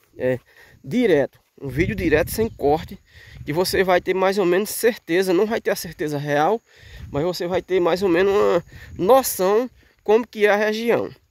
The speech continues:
Que às vezes você faz um vídeo cheio de corte, cheio de montagem,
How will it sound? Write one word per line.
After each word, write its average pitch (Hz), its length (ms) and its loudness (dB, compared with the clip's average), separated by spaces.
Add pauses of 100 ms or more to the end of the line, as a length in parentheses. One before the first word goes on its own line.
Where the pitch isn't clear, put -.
(180)
Que 135 80 -8
às 160 60 -2
vezes 196 160 0
você - 80 -4
faz 220 200 -2
um 214 100 2
vídeo 160 280 -4
cheio 196 180 0
de 180 120 -8
corte, 180 460 0
cheio 156 200 -2
de 151 80 -2
montagem, 180 640 0